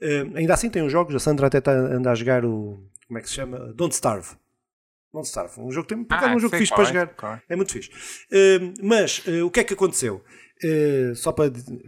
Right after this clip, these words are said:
Speaker 1: nunca me tinha acontecido em serviço nenhum. É que eu estava a dever dinheiro à Xbox.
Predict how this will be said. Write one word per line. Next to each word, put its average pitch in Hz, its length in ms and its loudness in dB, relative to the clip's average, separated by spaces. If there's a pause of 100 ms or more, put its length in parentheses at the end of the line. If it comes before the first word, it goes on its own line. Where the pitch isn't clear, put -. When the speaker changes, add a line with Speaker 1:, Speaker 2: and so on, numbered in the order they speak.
(120)
Speaker 1:
nunca 190 240 6
me 139 60 -2
tinha 185 160 4
acontecido 180 460 2
em 196 120 6
serviço 165 600 2
nenhum. 156 300 4 (240)
É 175 120 0
que 143 320 -8
eu 202 100 4
estava 214 240 4
a 202 40 6
dever 196 200 2
dinheiro 196 240 2
à 190 60 6
Xbox. 175 580 -4